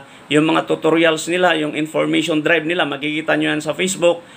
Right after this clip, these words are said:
at saka sa YouTube. Maaari nyong basahin ang kanilang resolution at siyempre kung magustuhan nyo ay karapatan nyo namang pumirma. Dahil sa ngayon, naglulunsad na rin sila ng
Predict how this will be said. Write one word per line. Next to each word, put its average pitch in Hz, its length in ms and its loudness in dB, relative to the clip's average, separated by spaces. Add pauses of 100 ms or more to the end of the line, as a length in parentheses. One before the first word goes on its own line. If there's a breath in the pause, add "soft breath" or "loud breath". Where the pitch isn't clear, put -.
(280 loud breath)
at 151 160 -2
saka 160 240 -2
sa 151 180 0 (540)
YouTube. 127 460 2 (180)
Maaari 202 320 2
nyong 214 160 -4
basahin 185 480 2
ang 143 160 -4
kanilang 170 480 -2
resolution 196 720 -2 (560 loud breath)
at 196 160 0
siyempre 202 240 0
kung 202 160 0
magustuhan 190 640 2
nyo 175 160 2
ay 156 240 2
karapatan 165 560 -2
nyo 165 80 -4
namang 160 320 -4
pumirma. 147 640 0 (420)
Dahil 190 320 0
sa 196 140 -4
ngayon, 196 420 -2 (240 loud breath)
naglulunsad 180 720 2
na 180 160 2
rin 175 160 0
sila 170 320 2
ng 151 400 0